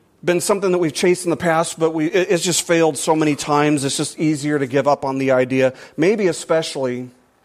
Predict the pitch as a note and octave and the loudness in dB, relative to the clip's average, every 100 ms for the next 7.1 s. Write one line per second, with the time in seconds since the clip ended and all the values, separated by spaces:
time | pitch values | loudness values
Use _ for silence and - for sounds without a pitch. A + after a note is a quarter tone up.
0 | _ _ - - D#3+ D#3 C#3+ E3+ D#3+ D3 | _ _ -12 0 2 2 0 -2 -2 -4
1 | B2+ - A2+ G2+ G2+ _ - - E3+ A3 | -6 -6 -8 -10 -20 _ -20 -6 -2 2
2 | G#3+ G3+ D#3+ D3+ C#3 D3+ B2 G#2+ A2 - | 2 4 4 2 0 -4 -4 -4 -8 -12
3 | - - F3 G3+ G#3+ E3+ F#3+ F3+ E3 D3+ | -14 -6 0 2 2 2 -2 -2 -2 0
4 | D#3+ G3 F3 E3 - F#3+ E3+ D#3 C#3+ C#3+ | 2 2 2 0 0 2 4 2 -2 -4
5 | D#3 D3 D3+ D3 C#3 C#3 - D3 C3+ C#3+ | -4 0 2 2 0 -4 -4 -2 0 -2
6 | - C#3 - C#3+ C3 B2+ A#2+ A2 G#2 - | -4 -8 -2 -2 -2 -2 -2 -2 -4 -12